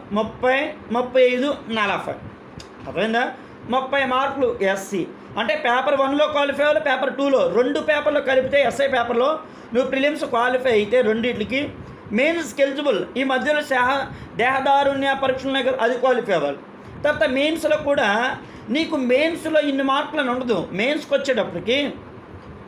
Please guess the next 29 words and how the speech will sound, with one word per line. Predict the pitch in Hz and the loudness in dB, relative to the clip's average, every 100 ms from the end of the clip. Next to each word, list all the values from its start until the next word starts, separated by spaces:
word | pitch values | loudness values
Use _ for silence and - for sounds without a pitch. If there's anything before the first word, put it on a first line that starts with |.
| - 196 | -6 0
పేపర్, | 226 254 226 - - | 2 2 0 -4 -2
ఇంగ్లీష్ | 233 277 285 - | 0 0 -2 -2
పేపర్ | 254 240 240 254 | 0 0 0 -2
qualifying | 254 220 214 226 214 | 2 0 2 0 0
ఉంటుంది. | 165 135 - - - - - - | -2 -4 -12 -18 -18 -18 -12 -4
ఓకేనా? | 185 220 220 - | -2 0 -2 -2
దెబ్బడిపోయేది | 196 202 247 247 247 202 | -2 0 2 2 2 4
అదే. | 202 190 - - - - - - | 2 0 -6 -14 -18 -18 -20 -4
తర్వాత | 190 254 254 180 - - - - - - - - - | 0 2 2 0 -2 -10 -18 -18 -18 -18 -18 -6 2
తెలుగు | 269 302 294 208 - - | 4 4 2 0 -2 -2
qualifying | 240 277 285 269 262 226 | 2 2 2 0 0 0
ఉంటుంది. | 160 - - - - - | -2 -6 -12 -18 -6 4
So | 285 | 4
ఈ | |
రెండు | 277 277 294 | 6 4 2
qualifying | 226 262 262 262 269 254 | 2 2 2 0 0 2
పేపర్లు | 214 220 214 143 - - - - - - | 2 2 0 -2 -6 -16 -20 -20 -12 -2
ఒక్కొక్కటి | 214 269 269 269 269 | 0 0 0 2 2
వంద | 233 226 240 | 2 0 0
మార్కులు | 233 240 247 247 | 2 0 2 0
ఉంటాయి, | 214 - - 196 | 0 -4 -4 -2
ఒక్కొక్కటి | 247 254 269 277 220 | 0 0 0 -2 -2
వంద | 233 240 | -2 0
మార్కులు. | 226 247 - 165 - - - - - | 0 -2 -4 -8 -10 -18 -18 -12 -2
రెండు | 214 269 | 0 0
పేపర్లో | 277 269 262 277 294 | 2 2 2 2 2
నువ్వు | 269 - | 0 2
క్వాలిఫై | 233 262 277 247 | 2 2 0 0
అవ్వాలి, | 262 247 233 165 | 0 2 2 0